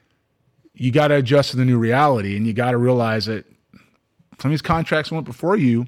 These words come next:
that were done on historical value didn't work out. Marwin Gonzalez, I whiffed on that. I thought he was better than Zobrist at the time.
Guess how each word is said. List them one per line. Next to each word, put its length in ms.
that 100
were 100
done 180
on 80
historical 480
value 340
didn't 260
work 200
out. 240
Marwin 320
Gonzalez, 480
I 80
whiffed 380
on 140
that. 360
I 120
thought 300
he 60
was 80
better 240
than 120
Zobrist 360
at 80
the 80
time. 300